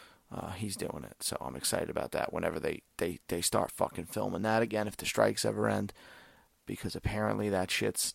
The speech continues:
ninety-nine percent done. I was reading an article. Tim Burton's like, "It's ninety-nine percent done. We know what we have to do and whatnot," so they just need, like, the writer's strike and, uh,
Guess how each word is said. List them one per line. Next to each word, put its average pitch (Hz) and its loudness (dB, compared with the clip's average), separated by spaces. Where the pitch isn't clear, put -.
ninety-nine 101 2
percent 101 -2
done. 110 4
I 101 0
was 90 -4
reading 101 -2
an 104 0
article. 113 4
Tim 95 -6
Burton's 90 -2
like, 85 -10
"It's - -12
ninety-nine 98 -6
percent 82 -6
done. - -8
We 104 -6
know 101 -2
what 95 0
we 104 -2
have 92 -6
to 80 -12
do 107 4
and 101 -2
whatnot," 98 2
so 101 -4
they 87 -8
just 101 -10
need, - -10
like, - -14
the 82 -10
writer's 85 -4
strike 95 -6
and, 73 -14
uh, 69 -14